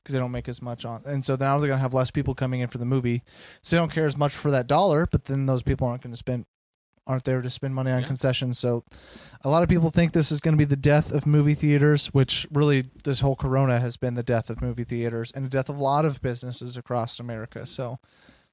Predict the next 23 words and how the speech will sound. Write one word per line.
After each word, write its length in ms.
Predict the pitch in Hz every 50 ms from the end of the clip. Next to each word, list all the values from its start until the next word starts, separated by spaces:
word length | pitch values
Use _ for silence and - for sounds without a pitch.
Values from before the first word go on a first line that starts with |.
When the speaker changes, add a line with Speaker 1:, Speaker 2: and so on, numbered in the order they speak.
| _ _ _
Speaker 1:
um, 560 | - 127 120 120 117 117 117 120 120 110 - - -
I'm 160 | - 160 180 175
hoping 260 | 170 185 175 - 170
they 120 | 165 165
recover 480 | 165 156 151 - 165 156 151 156 160 165
and 200 | 170 151 147 143 139
we 180 | 143 139 139 135
still 240 | - - - 143 135
have 180 | 139 139 139 143
movie 240 | 147 143 139 143
theaters 460 | 139 - 135 131 131 135 139 135 127 -
as 320 | - 123 127 127 127 131
a, 420 | - 127 135 131 127 127 127 127 - _ _ _ _ - _ _ _ _ _ _ _ _ _ -
um, 480 | 123 117 110 107 107 104 101 104 - - - - - _ - -
I 60 | 156 175
don't 40 | 196 147
know. 60 | 120
I 60 | 120
like, 260 | 120 123 123 120 -
Speaker 2:
As 0 |
an 60 | 104
Speaker 1:
I, 160 | 101 113 139 156
Speaker 2:
option. 320 | - - 113 107 113